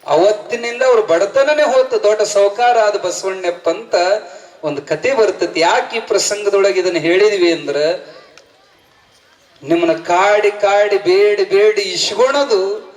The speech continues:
ನಿಮ್ ಉದ್ಧಾರಕ್ಕೆ ಹೊರತು ನಾವೇನು ಹೊತ್ಕೊಂಡು ಹೋಗಕ್ಕಲ್ಲ. ಏನಾರ ಮಾಡಿ ನಿಮ್ ಕರ್ಮ ಸುಡ್ಬೇಕಾಗೈತಿ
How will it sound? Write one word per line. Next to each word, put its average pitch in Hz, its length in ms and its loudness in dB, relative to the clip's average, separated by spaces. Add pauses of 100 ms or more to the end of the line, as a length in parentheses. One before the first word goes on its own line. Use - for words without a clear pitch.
(240)
ನಿಮ್ 240 420 -2
ಉದ್ಧಾರಕ್ಕೆ 247 640 0
ಹೊರತು - 480 2 (840)
ನಾವೇನು 196 400 0
ಹೊತ್ಕೊಂಡು 190 500 0
ಹೋಗಕ್ಕಲ್ಲ. 180 540 -2 (1700)
ಏನಾರ 302 560 4
ಮಾಡಿ 294 380 -2
ನಿಮ್ 254 200 -10
ಕರ್ಮ 262 280 0
ಸುಡ್ಬೇಕಾಗೈತಿ 226 1200 -2